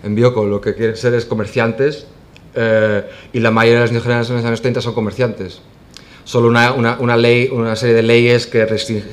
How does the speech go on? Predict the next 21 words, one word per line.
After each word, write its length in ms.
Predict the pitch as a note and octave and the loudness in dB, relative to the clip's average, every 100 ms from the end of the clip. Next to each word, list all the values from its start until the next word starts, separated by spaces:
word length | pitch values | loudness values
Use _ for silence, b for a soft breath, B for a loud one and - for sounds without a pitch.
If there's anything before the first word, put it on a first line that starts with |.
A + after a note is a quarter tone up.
| - | -12
que 180 | A#2+ A2 | -8 -6
restringe 760 | G#2 G#2+ - A#2 A2+ B2 A#2 - | -4 -4 -4 -6 -2 -2 -2 -4
la 160 | A2 G#2+ | -6 -6
economía 380 | G#2 G#2+ G#2+ A2+ | -4 -4 -2 -4
informal 520 | G#2+ G#2 A2+ A#2+ A#2+ | -4 -4 0 2 0
o 40 | |
actividades 480 | G#2+ A#2 G#2+ A2+ A2 | -2 -4 -2 -2 -2
autónomas 640 | A2 A#2 A#2 A#2 B2+ B2+ - B B B - | -2 -2 -2 -2 -4 -6 -16 B B B -8
y 220 | A2 G#2 | -4 -4
fuerza 440 | - B2+ B2 A#2+ | 0 0 2 0
más 160 | A#2 A2 | -2 0
o 40 | |
menos 240 | A#2 A#2 A2+ | 0 0 0
a 100 | A2 | -2
que 120 | A2 | 0
llegue 340 | A2 A2+ A#2 | 2 4 2
a 140 | A#2 A2 | -2 -4
contratarse, 720 | A2 A2 A2+ A2 - B2 - B B B B - | -2 -2 -2 -2 0 0 -2 B B B B -8
eh, 720 | A2+ G#2+ G#2+ G#2 G#2 G2 G2 - - | -2 0 0 0 0 -2 -4 -8 -4
eh, 500 | G#2+ G2+ G2 G2 G2+ - | -2 0 0 -4 -8 -8
a, 200 | G#2+ | -6